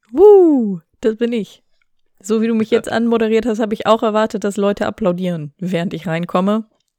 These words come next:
Speaker 1: Aber ich war schon drin. Darum
Speaker 2: Ich
Speaker 1: ist das nicht passiert.
Speaker 2: glaube,
Speaker 1: Und niemand sonst ist drin.
Speaker 2: ich bin mir sicher, na, ich glaube nicht, ich bin mir sicher, die Leute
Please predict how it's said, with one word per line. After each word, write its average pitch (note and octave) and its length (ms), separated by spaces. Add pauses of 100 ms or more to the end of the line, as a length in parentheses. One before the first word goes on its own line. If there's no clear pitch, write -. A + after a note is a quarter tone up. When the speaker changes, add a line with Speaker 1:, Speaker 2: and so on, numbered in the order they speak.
(220)
Speaker 1:
Aber F3 180
ich F#3 160
war F3 220
schon F3+ 180
drin. E3+ 380 (300)
Darum D3+ 420 (100)
Speaker 2:
Ich D3+ 260
Speaker 1:
ist - 160
das D#3 120
nicht - 180
passiert. C#3 300
Speaker 2:
glaube, D3+ 480
Speaker 1:
Und F#3 60
niemand E3+ 240
sonst D#3 260
ist - 140
drin. C#3+ 340 (240)
Speaker 2:
ich - 220 (120)
bin D3+ 200
mir C3 220
sicher, G#2+ 580
na, - 160
ich - 120
glaube C#3 300
nicht, C#3 180
ich - 120
bin C#3+ 160
mir A#2+ 200
sicher, G2 560 (320)
die G#2+ 80
Leute D#3 680